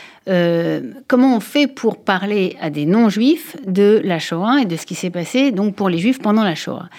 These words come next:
Et je me, je pense que la, la, la meilleure façon de le faire, me semble-t-il,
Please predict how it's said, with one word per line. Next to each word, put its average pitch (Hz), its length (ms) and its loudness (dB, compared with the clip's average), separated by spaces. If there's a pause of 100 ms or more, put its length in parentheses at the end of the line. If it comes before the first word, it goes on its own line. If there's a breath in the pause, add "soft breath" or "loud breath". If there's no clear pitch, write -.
(320 loud breath)
Et 202 240 2 (340)
je 196 160 0
me, 190 220 2
je 185 120 0
pense 285 380 2
que - 140 -4
la, 156 280 -2
la, 143 200 -6 (280)
la 151 300 -10
meilleure 240 480 4 (240)
façon 311 420 2
de 196 140 4
le 147 80 -4
faire, 165 380 -6 (920 loud breath)
me 185 160 4
semble-t-il, 220 680 0